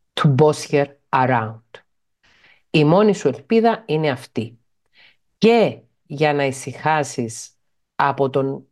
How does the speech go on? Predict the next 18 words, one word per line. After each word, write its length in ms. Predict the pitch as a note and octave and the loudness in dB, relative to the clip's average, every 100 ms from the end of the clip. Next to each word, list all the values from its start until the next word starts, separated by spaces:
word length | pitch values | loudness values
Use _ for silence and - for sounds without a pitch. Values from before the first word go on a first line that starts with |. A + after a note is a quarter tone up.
| _ | _
ψυχολογικό 600 | - D3+ D#3+ C#3+ C3 E3 | -4 -2 2 2 2 0
πόλεμο 360 | D#3+ D#3+ C#3+ B2 | 0 2 2 -2
που 100 | A#2 | -6
σου 140 | - | -8
κάνει 220 | C3+ C3 | -4 -2
η 60 | A2 | -2
κόρη 240 | A#2 C3 | -2 -4
σου, 300 | D#3+ C#4+ - - | -2 -2 -2 -2
αλλά 680 | C#3 B2 B2 D3 B3+ D4+ _ _ _ _ _ - | -2 0 0 0 0 -6 _ _ _ _ _ -4
και 100 | E3 | 0
για 160 | D3+ | 0
να 140 | C#3+ B2+ | 0 -2
της 200 | B2 B2+ | -4 0
δώσεις 360 | F#3 F3 D3 | 0 0 -4
ένα 180 | D#3+ D#3+ | -4 -2
ξεκάθαρο 880 | - - - A2+ A2+ G#3 G3+ F3+ D#3 | -4 -6 -2 -2 0 -2 0 -2 0
μήνυμα 520 | C#3 D3 D#3 F#3 - _ _ _ _ - | 0 -2 -2 -4 -6 _ _ _ _ 0
ότι 400 | D3+ D3 C#3 | 0 0 -4